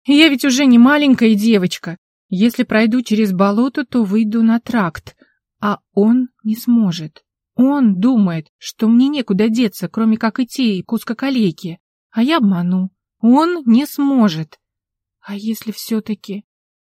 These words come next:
Продираясь вперёд и почти не видя перед собой ничего, кроме веток,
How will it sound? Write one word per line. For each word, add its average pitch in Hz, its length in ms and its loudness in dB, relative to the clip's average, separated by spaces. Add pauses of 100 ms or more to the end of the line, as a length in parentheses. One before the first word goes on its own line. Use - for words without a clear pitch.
(160)
Продираясь 214 600 0
вперёд 220 500 -2
и 175 80 -4
почти 202 380 -4
не 208 160 2
видя 202 240 0
перед 180 260 -4
собой 196 320 -2
ничего, 190 540 -4
кроме 180 400 -4
веток, 208 460 -6